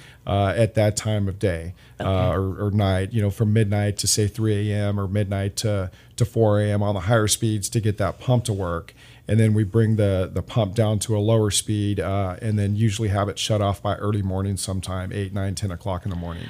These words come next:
Speaker 2: Well, and that also helps with the power grid, uh,
Speaker 1: Correct.
Speaker 2: usage
Speaker 1: Yeah.
Speaker 2: as well.
Speaker 1: Right.
Speaker 2: So,
Speaker 1: And then,
Speaker 2: okay,
Speaker 1: and there's
Speaker 2: makes
Speaker 1: some
Speaker 2: sense.
Speaker 1: pools that, that, you know, need to be transitioned on and off throughout the day.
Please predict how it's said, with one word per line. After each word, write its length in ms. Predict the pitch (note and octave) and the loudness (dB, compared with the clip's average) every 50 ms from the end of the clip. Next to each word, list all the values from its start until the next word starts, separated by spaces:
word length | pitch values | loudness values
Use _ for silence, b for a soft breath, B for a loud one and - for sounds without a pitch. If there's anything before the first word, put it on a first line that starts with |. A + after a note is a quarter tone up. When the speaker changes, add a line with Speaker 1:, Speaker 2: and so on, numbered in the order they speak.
| - - | -12 -4
Speaker 2:
Well, 220 | - C#4 C4+ A#3 G#3+ | 0 2 4 4 4
and 100 | G#3 G3+ | 4 4
that 140 | G3+ F#3+ | 4 4
also 360 | F3+ F3 F#3 F3+ - - F#3 E3 | 4 2 2 0 0 0 -2 0
helps 400 | D#3+ E3 E3 E3 - - - - | 0 0 -2 -2 -4 -8 -4 -4
with 280 | D3+ C#3+ - - - | -2 -4 -4 -6 -4
the 300 | - D#3+ D3+ D3 D3+ D3 | -2 0 0 2 0 -2
power 400 | - - E3 E3 D#3 D#3 D#3 D3 | -2 -2 -2 0 0 0 0 -2
grid, 640 | C#3+ - - C#3+ D3 C#3+ C#3+ C#3+ C#3+ C#3+ C#3 - - - - | -4 -4 -4 -2 0 0 0 0 0 -2 -4 -6 -10 -6 -4
uh, 240 | D3+ D3 C#3+ C#3 C#3 | -2 -2 0 0 0
Speaker 1:
Correct. 40 | C3+ G2 - - - D2+ D2 - | 2 2 2 2 2 0 -2 -2
Speaker 2:
usage 300 | - - - - - - | -2 -2 -4 -4 -4 -2
Speaker 1:
Yeah. 180 | G#2+ F#2 E2 - | 0 0 0 0
Speaker 2:
as 240 | C3 C#3 - - - | 0 -2 -2 -4 -4
well. 200 | C3 B2 A#2 G2 | -2 0 2 2
Speaker 1:
Right. 320 | F2+ E2+ D#2+ F2 F#2+ - - | 2 2 0 -4 -8 -12 -14
Speaker 2:
So, 380 | - - C#3+ C3+ C3 B2+ C#3 C3+ B B B B | -10 -6 -2 -2 0 0 -2 -4 B B B B
Speaker 1:
And 120 | - C3+ | 4 4
then, 80 | E3 F#3+ | 6 6
Speaker 2:
okay, 120 | F3 F3 | 6 6
Speaker 1:
and 100 | E3 D#3 | 6 8
there's 120 | D#3+ E3 E3 | 6 6 6
Speaker 2:
makes 100 | F3+ - | 6 6
Speaker 1:
some 160 | D3+ C#3 C3+ | 6 8 8
Speaker 2:
sense. 100 | B2+ C#3 - | 6 6 6
Speaker 1:
pools 300 | B2 A#2+ A#2 A2+ G2+ - | 6 6 6 6 4 4
that, 300 | C3 B2+ A2+ - - A2+ | 4 4 4 2 0 4
that, 240 | B2 A#2+ A#2 A#2 - - | 6 6 6 6 4 4
you 100 | C3 A#2+ | 6 6
know, 160 | A#2 A2 A2+ | 8 8 6
need 240 | A2+ A#2+ A#2+ A#2 G2+ | 6 6 6 6 4
to 80 | A#2 | 4
be 320 | G2+ A#2 A2+ A2 G#2+ G#2+ - - - - _ - - | 4 4 4 4 2 0 -2 -8 -16 -20 _ -20 -12
transitioned 640 | - - B2+ B2+ A#2 A2 G2+ A#2+ A#2 - - A#2+ A2+ - | -4 4 6 6 6 8 6 6 6 6 4 2 0 2
on 160 | A#2 A2 A2 A2 | 2 2 2 2
and 80 | G#2+ | 2
off 220 | G#2+ G#2+ G#2+ G#2+ - | 2 2 2 0 0
throughout 480 | - A#2 A2+ G2+ D#2 A#2 A#2+ A#2+ A#2+ | 0 0 2 2 4 6 6 6 4
the 100 | - G#2+ | 2 -2
day. 460 | G2+ A2 G2 F2 E2+ F2 F2 F2 F#2 | 0 2 0 0 0 -2 -2 -2 -4